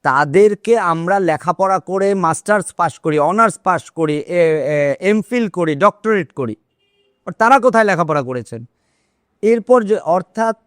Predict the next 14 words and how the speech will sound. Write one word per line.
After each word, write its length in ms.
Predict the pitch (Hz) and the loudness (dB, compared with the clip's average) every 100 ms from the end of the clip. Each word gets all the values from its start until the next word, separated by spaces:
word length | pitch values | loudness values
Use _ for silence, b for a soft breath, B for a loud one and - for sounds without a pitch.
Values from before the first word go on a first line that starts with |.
| _ _ _ _ _ _ _ _ _ | _ _ _ _ _ _ _ _ _
আমি 200 | 160 175 | -4 -2
সংক্ষেপে 720 | 190 180 196 185 208 220 220 190 | -4 -2 -2 -2 0 2 2 0
শেষ 240 | - 185 | -4 -4
করে, 180 | - 185 | -2 -2
শিক্ষার 520 | - 202 _ 214 226 | -2 -12 _ -2 0
যেখানে 360 | 185 160 180 170 | 0 0 -2 -4
শেষ, 260 | 175 165 | -4 -4
বিজ্ঞান 500 | 127 180 160 220 226 | -2 -4 2 2 2
যেখানে 340 | 180 160 180 160 | 0 -2 -2 -6
শেষ, 260 | 180 175 | -6 -6
ধর্ম 340 | 120 151 190 165 | -2 -2 -2 -4
কিন্তু 260 | 180 175 | -4 -4
সেখানে 360 | 151 143 147 139 | -4 -6 -6 -8
চ-, 160 | 156 | -10